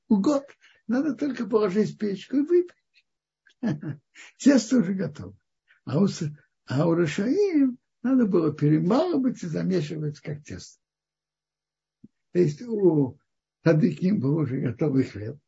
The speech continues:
У средних было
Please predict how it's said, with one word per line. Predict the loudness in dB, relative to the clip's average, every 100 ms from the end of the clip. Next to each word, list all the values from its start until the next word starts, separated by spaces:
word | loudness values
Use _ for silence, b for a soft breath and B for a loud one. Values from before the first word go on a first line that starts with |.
| _ _ _ _ _ _ _ 6
У | 6
средних | 8 10 12 12 8 2 0 -8 _ _ _ -2
было | 4 6 8 6 4 0 -2 -4 -8